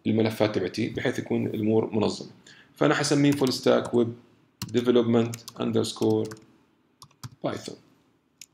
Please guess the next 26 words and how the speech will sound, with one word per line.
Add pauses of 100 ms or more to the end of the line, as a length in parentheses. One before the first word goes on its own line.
(560)
هيك
حينشئ
لي
فولدر
اسمه
فول
ستاك
ويب
ديفلوبمنت (580)
بايثون. (1200)
وكيف
أنا
أعرف
إنه
أنشأ
أوريدي؟
ممكن
أعمل
ليستنج، (320)
حيفرجيني
كل
الفولدرات
الم-،
الفولدرات
الموجودة
هون